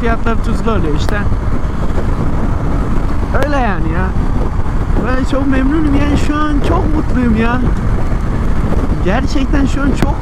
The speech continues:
mutluyum ya. Ve şu an içim içimi yiyor. Ben bugün nasıl uyuyacağım diye düşünmekteyim. Kaygılanmaktayım. Ama yarın hu hu,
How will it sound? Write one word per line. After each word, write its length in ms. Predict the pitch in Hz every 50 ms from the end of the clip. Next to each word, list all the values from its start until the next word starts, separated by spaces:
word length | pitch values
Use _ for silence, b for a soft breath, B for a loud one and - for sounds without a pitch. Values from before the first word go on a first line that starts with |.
| -
mutluyum 400 | 233 220 - - 214 208 196 180
ya. 200 | 185 185 202 214 208 202 202 208 - - - - - - - - - - - - - - - - - - - - - - - - - - - - - - - - - - -
Ve 180 | 220 262 277 233
şu 160 | - 269 262
an 200 | 269 277 240 240 - - - -
içim 240 | - - - 302 277
içimi 320 | 277 - - 277 269 277
yiyor. 440 | 285 277 269 262 254 247 240 247 247 - - - - - - - - - - - - 196
Ben 200 | 214 240 240 233
bugün 280 | 233 226 269 247 226
nasıl 300 | 247 269 254 - 262 262
uyuyacağım 400 | 262 262 233 233 269 247 233 233
diye 240 | 233 247 247 254 240 240 233 - - - - - - - - - - - - - - - - 180
düşünmekteyim. 840 | 208 - - 247 233 240 247 247 247 - 277 269 262 247 240 233 - - - - - - - - - - - - - - - -
Kaygılanmaktayım. 1000 | 190 180 202 202 214 226 233 226 220 240 240 233 - - 277 277 285 254 240 233 233 240 - - - - - - - - - - -
Ama 220 | - 214 214 240 254
yarın 440 | 254 262 254 254 247 247 240 240 233 - - - - - - - - - - - - - - - - - - - - - - - - - -
hu 60 | 294 294
hu, 360 | 285 262 262 320 349 294